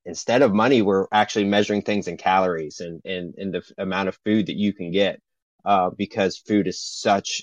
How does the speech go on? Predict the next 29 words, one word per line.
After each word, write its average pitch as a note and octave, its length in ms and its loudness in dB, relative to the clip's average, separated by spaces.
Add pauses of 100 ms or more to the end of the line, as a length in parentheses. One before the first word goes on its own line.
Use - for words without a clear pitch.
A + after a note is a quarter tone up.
a F2+ 300 -8
scarce - 600 -6
commodity F2+ 580 -4
at E2+ 80 -8
that F2 220 -10
time. F#2 420 -6 (320)
And F2 200 -10
part A2 240 4
of G2+ 180 4
it, G2 280 2
uh, F#2+ 180 0
part G#2 200 2
of G2 60 2
the F#2 80 -2
story G#2+ 560 2
is, F2+ 500 -2
uh, E2 160 -8 (140)
around F#2 320 -4
this E2+ 180 -8
character G2 840 0
that F2+ 180 -6
they, E2 160 -8 (160)
you F#2 120 -6
know, D#2+ 180 -14
is - 200 -10 (680)
the, E2 180 -6 (220)
the G2 180 2
calorie F#2+ 460 2
man F2 320 -6